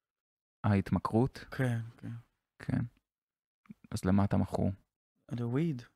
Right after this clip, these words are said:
Speaker 1: לוויד המתוק?
Speaker 2: הוויד המתוק הזה, לגמרי.
Speaker 1: והוא עוזר לך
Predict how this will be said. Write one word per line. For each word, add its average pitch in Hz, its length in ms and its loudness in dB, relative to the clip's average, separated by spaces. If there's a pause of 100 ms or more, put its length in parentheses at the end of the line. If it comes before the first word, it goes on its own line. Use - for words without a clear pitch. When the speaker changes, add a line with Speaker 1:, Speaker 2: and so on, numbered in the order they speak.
(260)
Speaker 1:
לוויד 101 480 4
המתוק? 143 720 2
Speaker 2:
הוויד 120 480 0
המתוק 147 640 -6
הזה, 151 180 -4 (440)
לגמרי. 147 400 0 (240)
Speaker 1:
והוא 104 160 4
עוזר 98 260 4
לך 107 160 0